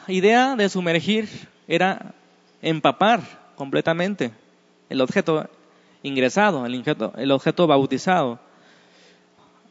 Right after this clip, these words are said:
Después, con el tiempo, cuando se fue creciendo la, la religión en otros países,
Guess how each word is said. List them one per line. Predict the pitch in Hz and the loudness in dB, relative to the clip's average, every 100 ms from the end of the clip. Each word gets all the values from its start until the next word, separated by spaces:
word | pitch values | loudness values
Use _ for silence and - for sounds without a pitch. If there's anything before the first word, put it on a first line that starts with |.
| - | -4
Después, | 175 - 220 247 226 - - | -2 2 4 4 2 -8 -8
con | 180 | -2
el | 175 | 0
tiempo, | 175 196 196 175 170 160 | 0 -2 0 -2 -4 -6
cuando | - 147 | -6 -6
se | 139 | -6
fue | 143 156 | -6 -4
creciendo | 180 175 175 170 156 | -2 -2 -4 -2 -2
la, | 139 123 | 0 -2
la | 123 127 | -2 -4
religión | 143 135 127 165 151 139 _ _ | -4 -6 -4 -6 -6 -12 _ _
en | - | -4
otros | 131 131 165 | -2 -2 -4
países, | - 160 175 135 123 - | 0 2 4 4 2 -2